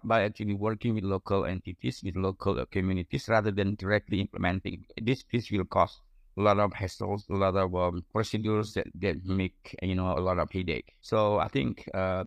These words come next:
by allowing local N G Os, by allowing local communities, by allowing local, uh, entities to work in the conservation with support from the international communities, I think that's, um, a, a much, a better way.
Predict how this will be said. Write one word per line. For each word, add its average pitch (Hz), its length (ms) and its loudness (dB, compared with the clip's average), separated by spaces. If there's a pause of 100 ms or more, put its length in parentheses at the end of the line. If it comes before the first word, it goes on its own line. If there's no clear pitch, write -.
by 107 120 0
allowing 127 680 4
local 110 320 2
N 101 140 2
G 92 120 -2
Os, 92 240 -4
by 95 140 -4
allowing 120 480 4
local 107 200 0
communities, 98 480 -2
by - 120 -2
allowing 117 540 4
local, 104 500 0 (480)
uh, 98 680 4
entities 107 580 -2
to 104 80 -2
work 101 520 2
in 101 100 0
the 98 80 0
conservation 104 540 -2
with 104 180 -2
support 110 360 -2
from 104 180 0
the 101 80 0
international 107 500 -2
communities, 135 600 0 (240)
I 104 80 0
think 120 160 2
that's, 110 260 -2
um, 95 300 2
a, 98 180 4
a 98 100 4
much, 101 400 0
a 87 60 -2
better 85 320 0
way. 82 220 -2